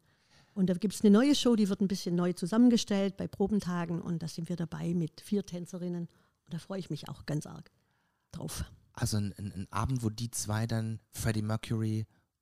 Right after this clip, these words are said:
Speaker 2: und
Speaker 1: Falco Meets Mercury,
Speaker 2: Falco
Speaker 1: genau, die
Speaker 2: spielen.
Speaker 1: treffen sich quasi im Himmel, übertragen und, äh, bringen da ihre Songs von damals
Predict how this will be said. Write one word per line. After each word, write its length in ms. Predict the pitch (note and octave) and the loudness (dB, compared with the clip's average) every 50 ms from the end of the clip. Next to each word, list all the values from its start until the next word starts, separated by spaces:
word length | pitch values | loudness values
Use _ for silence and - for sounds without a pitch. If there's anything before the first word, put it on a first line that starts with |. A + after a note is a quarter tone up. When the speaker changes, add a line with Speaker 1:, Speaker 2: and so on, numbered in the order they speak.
| _ | _
Speaker 2:
und 100 | _ G2+ G2+ | _ -2 0
Speaker 1:
Falco 280 | F3+ E3+ G2+ G2+ G3 | 2 2 2 4 6
Meets 240 | F#3+ F#3+ F3+ - - | 6 6 6 4 2
Mercury, 300 | G#3+ A#3+ C4+ - D#4 D4 | 2 2 2 0 0 2
Speaker 2:
Falco 180 | D4 A3 G#3+ G3 | 2 2 4 2
Speaker 1:
genau, 160 | F#3+ G3 A3 | 2 2 0
die 60 | A#3+ A3+ | 0 0
Speaker 2:
spielen. 160 | - G3+ F#3+ | -2 -2 0
Speaker 1:
treffen 260 | F#3 G3 F#3 - A3 | 0 0 0 0 0
sich 160 | - G#3 - | 0 -2 -6
quasi 280 | - E3+ E3+ E3+ - - | -4 -6 -6 -4 -2 -2
im 100 | F#3+ E3 | 2 4
Himmel, 260 | G#3+ C4+ D4 D4+ D4 | 6 8 8 6 6
übertragen 640 | - - - - - - - G3 A3 A3+ A#3+ B3 B3+ | 2 0 -4 -6 -8 -8 -6 -6 -2 0 0 -2 -2
und, 420 | - - F3+ F3+ F3 F3 - - - | -2 0 0 2 0 0 -4 -8 -8
äh, 220 | F#3 F#3 F#3 F#3 - | -6 -6 -6 -8 -6
bringen 240 | - F#3 F#3+ F#3 F3 | 0 2 2 2 2
da 100 | F3+ D#3+ | 0 -2
ihre 320 | - G3 F3+ F3+ F3+ F3 | -2 -2 -2 -2 -2 -4
Songs 400 | - - F3+ F3 F3+ F#3 F3 - | -2 0 0 2 2 2 0 -2
von 160 | - F#3 D#3+ | -4 -6 -8
damals 500 | D#3 E3 F3 F#3 E3+ F3 E3 - - - | -6 -8 -8 -8 -8 -8 -10 -12 -14 -18